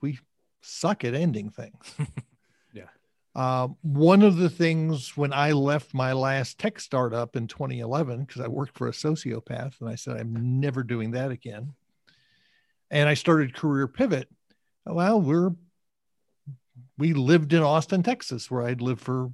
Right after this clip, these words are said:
Speaker 1: you know, th-, at that point, about, about thirty-five years. And we had already moved in, we had already downsized into a condo.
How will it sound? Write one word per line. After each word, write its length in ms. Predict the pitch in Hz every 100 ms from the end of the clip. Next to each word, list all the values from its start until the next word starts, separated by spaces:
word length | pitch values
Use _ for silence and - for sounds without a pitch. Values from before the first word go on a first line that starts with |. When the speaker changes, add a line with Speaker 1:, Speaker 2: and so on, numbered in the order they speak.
| -
Speaker 1:
you 120 | 131
know, 200 | 113 135 _ -
th-, 120 | 139
at 140 | 127 123
that 200 | 127 -
point, 240 | 131 131
about, 300 | 123 98 120
about 200 | - 127
thirty-five 920 | - 143 135 101 - _ - 127 135 127
years. 580 | 175 190 - - - _ _ _ _ _ _ _ _ -
And 520 | 135 139 135 131 127
we 200 | 123 139
had 220 | 135 120 135
already 380 | 131 135 131
moved 340 | 123 127 127 139
in, 140 | 127 139
we 120 | 143
had 120 | 127
already 380 | 131 139 147 139
downsized 800 | 107 131 135 131 - 131 131 -
into 240 | 139 160
a 40 | 156
condo. 600 | 143 117 113 110 113